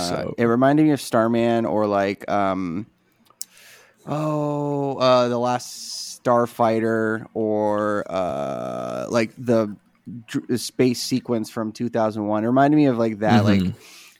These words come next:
Speaker 2: sixties, seventies, eighties kind of era of
Speaker 1: Yeah,
Speaker 2: sci-fi.
Speaker 1: and, and, and with the, the, the logo and everything, the way it's the, like,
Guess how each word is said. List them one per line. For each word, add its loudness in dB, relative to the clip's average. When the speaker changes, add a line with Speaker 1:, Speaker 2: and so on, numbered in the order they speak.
Speaker 2:
sixties, -2
seventies, 0
eighties -4
kind -2
of -6
era 0
of 4
Speaker 1:
Yeah, 2
Speaker 2:
sci-fi. -2
Speaker 1:
and, 0
and, 0
and 0
with 0
the, 4
the, 4
the 0
logo 4
and 0
everything, -2
the 0
way 2
it's -4
the, 0
like, -2